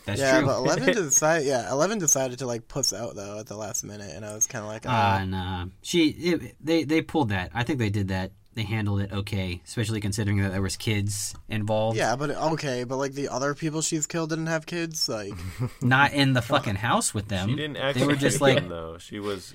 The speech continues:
Speaker 3: in the
Speaker 1: they
Speaker 3: heat
Speaker 1: were,
Speaker 3: of the
Speaker 1: they were
Speaker 3: moment.
Speaker 1: pointing guns at her when she killed people in the past.
Speaker 2: Okay, fine, whatever.
Speaker 1: <laughs>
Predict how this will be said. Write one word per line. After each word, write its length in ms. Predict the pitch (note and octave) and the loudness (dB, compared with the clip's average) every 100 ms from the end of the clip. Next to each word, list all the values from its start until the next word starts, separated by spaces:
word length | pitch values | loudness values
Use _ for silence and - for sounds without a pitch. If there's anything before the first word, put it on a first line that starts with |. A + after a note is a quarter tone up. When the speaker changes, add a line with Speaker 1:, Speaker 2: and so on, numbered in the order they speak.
| A2+ | -10
Speaker 3:
in 120 | A2+ | -6
the 100 | G2 | 0
Speaker 1:
they 80 | C3+ | 4
Speaker 3:
heat 40 | |
Speaker 1:
were, 80 | D#3+ | 4
Speaker 3:
of 100 | D#3 | 4
the 60 | C#3+ | 4
Speaker 1:
they 60 | |
were 120 | D#3 E3 | 4 4
Speaker 3:
moment. 140 | - | 4
Speaker 1:
pointing 380 | F3 E3 D3 A#2+ | 6 8 6 4
guns 360 | A#2+ C#3+ D3 A2+ | 4 4 4 2
at 200 | G2+ G2+ | 0 -4
her 220 | - A#2 G#2 | -2 0 2
when 200 | G2+ G2 | 2 0
she 220 | - G2 | 0 -2
killed 340 | - G#2 G2 | -2 -4 -2
people 320 | A2 G2+ G2+ | -2 0 0
in 60 | G2 | 0
the 80 | G2 | -2
past. 580 | A2 G2+ A#2 - - - - - - - - - - | 0 0 2 0 -2 -8 -16 -20 -20 -20 -20 -18 -8
Speaker 2:
Okay, 600 | A2+ C3+ - G2+ F#2 G2 | -6 -4 -6 -6 -6 -8
fine, 640 | - G2+ F#2+ F#2+ G2 G#2+ | -10 -10 -10 -10 -12 -12
whatever. 560 | G#2+ A2+ G2 G#2 G2 G2+ _ _ | -8 -8 -6 -8 -12 -14 _ _
Speaker 1:
<laughs> 440 | A#2 - C3+ F3+ | -4 -2 2 2